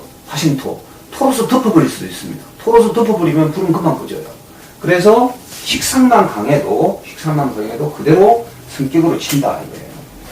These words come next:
근데 식상이 약하면 두 번째 재성을 쓴다. 자, 이거하고 마찬가지죠. 여기 재성을 쓰고 식상을 쓰는 거나, 식상을 쓰고 재성을 쓰는 거나.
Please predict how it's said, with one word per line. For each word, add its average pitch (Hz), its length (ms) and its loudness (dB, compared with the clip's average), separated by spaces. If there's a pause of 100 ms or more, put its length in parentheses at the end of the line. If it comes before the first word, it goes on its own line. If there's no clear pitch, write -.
(120)
근데 214 160 -4
식상이 262 400 4
약하면 208 840 4
두 139 140 -4
번째 165 720 4
재성을 202 400 -2
쓴다. - 220 -12 (2500)
자, - 160 -2
이거하고 214 280 6
마찬가지죠. 170 680 2
여기 170 240 0
재성을 156 360 0
쓰고 214 480 4
식상을 147 340 -4
쓰는 104 280 -8
거나, - 220 -6 (240)
식상을 196 340 2
쓰고 202 240 0
재성을 - 320 -8
쓰는 - 180 -10
거나. - 120 -16